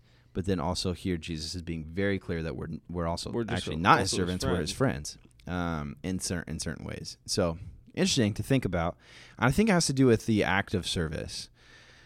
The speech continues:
Speaker 2: I think
Speaker 1: Um,
Speaker 2: it also s-, it has to do with, yeah, the act of service.
Speaker 1: 'cause Jesus is
Speaker 2: Yeah,
Speaker 1: technically, like, a
Speaker 2: actually, probably the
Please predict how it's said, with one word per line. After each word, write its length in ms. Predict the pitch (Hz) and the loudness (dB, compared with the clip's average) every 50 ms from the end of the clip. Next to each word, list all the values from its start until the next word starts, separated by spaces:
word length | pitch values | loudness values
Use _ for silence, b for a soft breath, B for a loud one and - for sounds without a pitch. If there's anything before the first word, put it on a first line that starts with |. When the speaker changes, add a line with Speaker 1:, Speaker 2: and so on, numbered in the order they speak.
| b b b | b b b
Speaker 2:
I 180 | - 92 165 170 | 2 2 4 6
think 140 | - 220 - | 6 6 6
Speaker 1:
Um, 40 | - | 6
Speaker 2:
it 40 | 147 | 6
also 280 | 165 170 165 - 170 | 6 4 4 2 0
s-, 160 | 156 147 - 147 | -2 0 -2 -6
it 340 | - - - 131 135 113 - _ - - | -6 -4 -2 -4 -4 -4 -6 _ -14 -10
has 280 | 123 139 139 139 127 - | -6 -6 -6 -6 -6 -8
to 100 | - 131 | -10 -4
do 260 | 123 131 131 131 123 | -2 0 0 0 0
with, 360 | 110 110 104 - - - - - - _ _ _ - | 0 -2 -2 -4 -8 -20 -20 -20 -20 _ _ _ -6
yeah, 240 | 147 156 151 143 | 2 6 6 6
the 120 | 127 131 139 | 8 6 6
act 180 | 165 175 - | 6 4 2
of 80 | 156 131 | 0 -2
service. 680 | - - - 147 151 147 156 156 156 - - - - - _ _ _ | 0 2 4 4 6 6 6 4 4 2 -4 -6 -6 -16 _ _ _
Speaker 1:
'cause 120 | - 131 113 | -6 -6 0
Jesus 360 | - 143 160 185 214 185 - | 2 2 4 4 2 2 2
is 140 | 165 139 - - _ | 2 2 0 -2 _
Speaker 2:
Yeah, 120 | - 135 139 | 6 8 8
Speaker 1:
technically, 380 | 151 151 139 120 - 170 170 | 10 10 8 6 6 6 8
like, 60 | 165 156 | 8 8
a 40 | |
Speaker 2:
actually, 160 | 147 - - 127 | 10 8 6 6
probably 0 | |
the 180 | 123 160 151 | 8 8 8